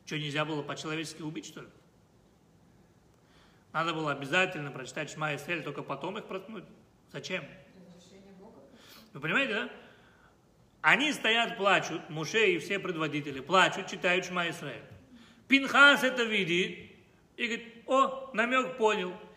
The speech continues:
Speaker 1: Берёт копьё, заходит туда, говорит: "Шма Исраэль", раз,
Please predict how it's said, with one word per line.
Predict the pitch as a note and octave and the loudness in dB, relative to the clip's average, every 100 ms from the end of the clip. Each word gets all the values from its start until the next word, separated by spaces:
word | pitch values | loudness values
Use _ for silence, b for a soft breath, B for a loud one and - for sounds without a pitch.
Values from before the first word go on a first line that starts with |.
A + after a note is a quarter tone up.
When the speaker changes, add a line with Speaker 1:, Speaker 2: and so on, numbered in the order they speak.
| B B B - | B B B -6
Speaker 1:
Берёт | F#3+ B3+ B3+ A#3+ | 0 2 2 0
копьё, | G3+ F#3+ E3 E3+ - - | 2 2 2 0 -4 -4
заходит | G3 G#3 B3+ A#3 G#3+ | 0 2 4 2 0
туда, | G3 E3+ F3+ | 0 2 2
говорит: | G#3+ G3+ A3+ | 0 -2 -2
"Шма | F#3+ G#3+ G3 | -4 -2 -2
Исраэль", | D#3+ F#3 G#3+ B3+ | -2 2 4 4
раз, | G#3 A3 D#4 C#4+ | 2 8 8 8